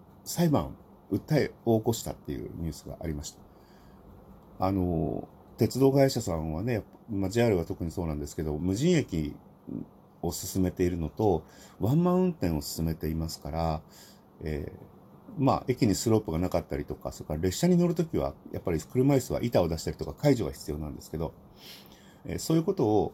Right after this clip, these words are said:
まあ、できなくはないんですね。あの、車椅子の人がそういう駅を使いたいときは、事前に連絡をすれば、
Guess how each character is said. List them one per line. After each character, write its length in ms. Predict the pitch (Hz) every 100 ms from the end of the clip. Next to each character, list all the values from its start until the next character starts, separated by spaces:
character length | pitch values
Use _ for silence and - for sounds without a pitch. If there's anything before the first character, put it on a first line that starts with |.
| -
ま 100 | 143
あ、 20 |
で 120 | 151
き 80 | 185
な 120 | 330
く 60 | 110
は 80 | 90
な 100 | 78
い 60 |
ん 40 | 76
で 80 | -
す 120 | 185
ね。 160 | 233 - -
あ 100 | 143
の、 360 | 135 131 123 -
車 260 | 160 180 196
椅 60 |
子 100 | 160
の 60 | 127
人 200 | - 151
が 140 | 165
そ 160 | - 156
う 60 |
い 20 | 151
う 40 |
駅 180 | 156 127
を 60 |
使 200 | 117 -
い 80 | 127
た 100 | 131
い 80 | 127
と 100 | 110
き 120 | 147
は、 80 | 143
事 140 | 107
前 140 | 123 160
に 120 | 165
連 180 | 165 160
絡 140 | 160 165
を 100 | 160
す 140 | 165
れ 100 | 165
ば、 220 | 165 180